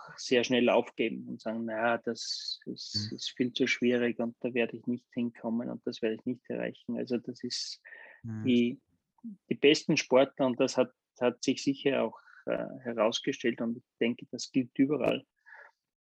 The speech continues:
Speaker 1: sind eigentlich die, die wirklich wollen, ja.
Speaker 2: Mhm.
Speaker 1: Und nicht die, die das beste Talent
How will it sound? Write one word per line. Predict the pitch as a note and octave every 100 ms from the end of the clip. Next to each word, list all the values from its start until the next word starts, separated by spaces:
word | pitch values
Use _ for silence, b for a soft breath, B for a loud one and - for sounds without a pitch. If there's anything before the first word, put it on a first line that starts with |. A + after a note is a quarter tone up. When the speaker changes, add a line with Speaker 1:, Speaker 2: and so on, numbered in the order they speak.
| _
Speaker 1:
sind | - B2+ B2
eigentlich | B2 B2 A#2+
die, | - B2+
die | B2
wirklich | C3+ B2 B2+ - -
wollen, | B1+ B1+ - - _ _ _ _
ja. | G#2+ G#2+ -
Speaker 2:
Mhm. | A#2 A2 A2 -
Speaker 1:
Und | B2 A#2+
nicht | C3 C3 -
die, | B2
die | C3 A#2+
das | A#2+ -
beste | - A#2+ - B2+
Talent | A#2+ A2+ A#2 - - -